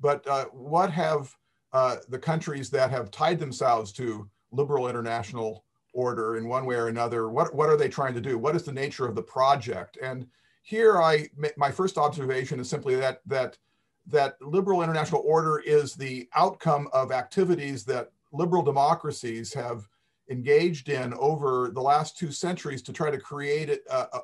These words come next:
a world for themselves, uh, and for, in some ways, the, the wider system. Um, so liberal international order is,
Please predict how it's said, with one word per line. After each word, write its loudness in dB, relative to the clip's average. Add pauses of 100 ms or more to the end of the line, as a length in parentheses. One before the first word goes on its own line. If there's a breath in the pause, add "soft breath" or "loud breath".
a -4
world 0
for -2
themselves, -8 (400)
uh, 2
and -8
for, -4
in -8
some -6
ways, -4
the, -6
the -6
wider 0
system. -10 (320)
Um, 0
so -4 (100)
liberal 2
international -4
order 0
is, -4